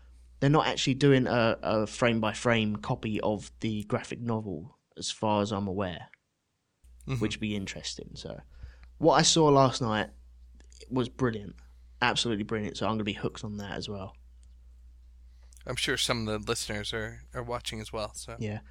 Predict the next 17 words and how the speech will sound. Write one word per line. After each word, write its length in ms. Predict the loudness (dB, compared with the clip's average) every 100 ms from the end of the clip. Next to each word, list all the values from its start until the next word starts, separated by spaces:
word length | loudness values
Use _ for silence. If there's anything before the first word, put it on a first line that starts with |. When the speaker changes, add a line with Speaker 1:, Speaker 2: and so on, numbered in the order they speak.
| -20 -10 6
Speaker 1:
And 140 | 8 10
I 140 | 8
saw 600 | 6 4 6 8 6 4 2 -8 -16 -20 -20 -20 -20 -20 -20 -20 -20
Primer. 540 | -6 0 2 2 0 -4 -8
Have 120 | 0
you 80 | 2
seen 240 | 4 2 2
Primer 380 | 0 0 -2
yet? 420 | -6 -8 -12 -14 -20 -20 -20 -20 -20 -12
Speaker 2:
No. 240 | -4 -4 -4 -10 -18
Speaker 1:
It's 100 | -2
an 80 | 4
old, 460 | 6 6 4 0 -6 -12 -20 -16 -4
it's 200 | -4 -4 -12 -20 -20 -8
time 220 | 2 4 4
travel-y, 420 | 2 2 0 -2 0
but 260 | 0 0